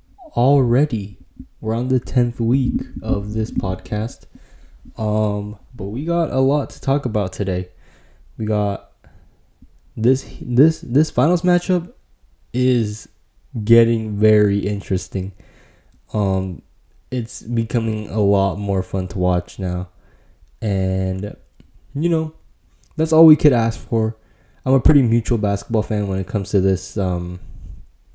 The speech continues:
this series. So I just wanna see good basketball. Um, yeah. Okay, so let's just dive right in, I guess. Um, Danny Green. Danny Green.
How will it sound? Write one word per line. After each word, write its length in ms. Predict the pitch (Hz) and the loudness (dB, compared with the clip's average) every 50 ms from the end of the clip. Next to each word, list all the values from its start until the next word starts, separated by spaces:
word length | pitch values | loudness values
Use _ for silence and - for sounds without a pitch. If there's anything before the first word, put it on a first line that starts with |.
| - - - - | -20 -20 -4 0
this 220 | 120 113 107 - - | 2 2 2 2 4
series. 480 | 131 135 131 113 104 98 92 - - _ - - - | 4 4 6 4 2 0 -2 -6 -12 _ -20 -20 -16
So 140 | - - 113 | -8 -4 -2
I 60 | 127 | -2
just 100 | 143 - | -2 -2
wanna 140 | 156 151 147 | -4 -6 -4
see 160 | - 151 139 | -2 -2 -2
good 200 | 127 139 131 110 | 0 0 0 0
basketball. 600 | - 101 101 104 - - 110 107 104 104 104 - - - - - - - - - - _ _ _ - - _ | -2 -4 -4 -4 -6 -4 -2 0 0 0 -2 -6 -12 -20 -20 -20 -20 -20 -20 -20 -20 _ _ _ -20 -14 _
Um, 760 | - 113 113 110 107 107 107 107 104 104 104 104 104 107 110 - - - - - - - - - - - - - _ _ _ _ _ _ _ _ _ _ | -2 0 2 2 4 4 2 2 2 0 -2 -4 -8 -10 -14 -18 -20 -20 -20 -20 -20 -20 -20 -20 -20 -20 -20 -20 _ _ _ _ _ _ _ _ _ _
yeah. 460 | - 107 104 117 160 175 139 101 90 - - - - _ _ _ _ _ - 135 | -4 0 4 4 6 4 4 2 -2 -6 -14 -20 -20 _ _ _ _ _ -4 -4
Okay, 260 | 139 - - 185 123 - | 0 4 4 4 4 4
so 120 | - 107 | 2 0
let's 140 | 113 117 - | 0 2 2
just 380 | 131 110 104 98 - _ _ | 0 -2 -2 -4 -12 _ _
dive 280 | - 98 104 120 123 120 | -8 -6 -4 -2 -2 0
right 240 | 123 123 123 117 123 | 2 4 6 6 6
in, 160 | 147 151 123 | 6 6 6
I 120 | 110 104 | 4 2
guess. 320 | 90 104 95 98 - - - | 2 0 0 -2 -2 -6 -6
Um, 400 | - 110 107 107 104 101 104 101 | -2 -2 0 0 -2 -4 -6 -4
Danny 420 | 101 - 110 110 123 135 135 123 | 0 4 4 6 6 6 4 4
Green. 800 | 110 107 110 107 107 110 113 117 117 113 113 123 143 165 180 - - - - - - - - _ _ - _ _ _ _ _ _ _ _ _ _ _ _ _ _ _ _ _ _ _ - - _ - _ _ - 139 127 110 120 - - _ _ _ _ _ _ - 131 | 4 4 4 6 6 6 6 6 4 4 2 0 -2 -4 -8 -10 -12 -14 -14 -14 -16 -20 -20 _ _ -20 _ _ _ _ _ _ _ _ _ _ _ _ _ _ _ _ _ _ _ -20 -20 _ -20 _ _ -16 -14 -12 -12 -12 -14 -18 _ _ _ _ _ _ -8 -2
Danny 460 | 123 110 113 110 110 110 113 110 107 | 2 4 6 6 6 4 2 2 2
Green. 600 | 104 110 113 113 110 110 107 107 107 117 127 139 | 4 6 6 6 6 4 2 0 0 -2 -4 -6